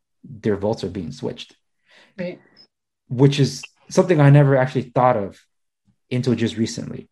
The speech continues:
Speaker 1: because of what's been going on. So that's why I wanted to pick your brain regarding the, uh, what's been going on, on, on how involved, if at all, you've been with the election integrity efforts, 'cause I, I did see you promoting, um, some of that a-, as well.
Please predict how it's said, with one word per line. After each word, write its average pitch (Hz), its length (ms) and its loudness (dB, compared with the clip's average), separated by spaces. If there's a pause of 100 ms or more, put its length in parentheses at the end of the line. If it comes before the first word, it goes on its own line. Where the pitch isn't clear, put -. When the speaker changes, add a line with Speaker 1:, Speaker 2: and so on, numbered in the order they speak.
(240)
Speaker 1:
because 120 400 0
of 107 120 -2
what's 101 160 -6
been 92 180 -10
going - 320 -8
on. - 180 -12 (320)
So - 140 0
that's 135 200 4
why 120 200 4
I 110 100 0
wanted 110 280 -2
to 101 80 -6
pick - 220 -8
your 107 80 -8
brain 104 220 -2
regarding 98 400 -4
the, 98 200 -4
uh, 98 40 -4
what's 92 240 -6
been 101 180 -6
going 101 240 -4
on, 104 200 -4
on, 107 180 -6
on 101 120 -12
how 104 200 -2
involved, 98 400 -2
if 110 160 -4
at 101 100 0
all, 101 220 0 (220)
you've 101 100 -8
been 107 140 -4
with 101 100 -4
the 98 120 -4
election 98 240 -4
integrity 98 440 -4
efforts, 92 320 -8
'cause 104 160 -6
I, 104 120 0
I - 20 0
did 110 240 -8
see 113 100 -4
you 107 140 -2
promoting, 104 520 -4 (280)
um, 95 240 -6
some 101 260 -2
of 95 80 -4
that 98 260 -4
a-, 95 240 -8
as 90 140 -6
well. 95 480 -4